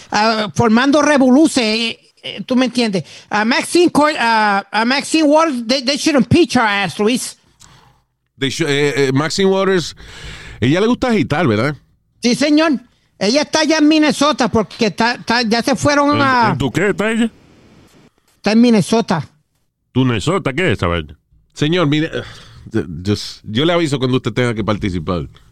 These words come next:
Speaker 3: No, mira este.
Speaker 2: All right. So, ella es senadora de Minnesota. Eh, ella le gusta como incitar de, a, a, a que la gente vaya a protestar y a romper vaina, ¿verdad?
Speaker 1: Ella, ok, ah, ya, ya el jurado está, eh,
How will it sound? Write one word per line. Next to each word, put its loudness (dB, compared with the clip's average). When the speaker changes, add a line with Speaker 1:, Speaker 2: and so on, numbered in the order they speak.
Speaker 3:
No, -4
mira -2
este. -8
Speaker 2:
All 0
right. -8
So, -2
ella 0
es 0
senadora 0
de -2
Minnesota. -2
Eh, -2
ella 2
le 0
gusta 0
como -2
incitar 0
de, 2
a, -2
a, -4
a 0
que -4
la 0
gente -2
vaya 0
a -6
protestar -2
y 2
a 0
romper -2
vaina, 0
¿verdad? -8
Speaker 1:
Ella, -2
ok, -6
ah, 0
ya, -2
ya 2
el 4
jurado 4
está, -2
eh, -2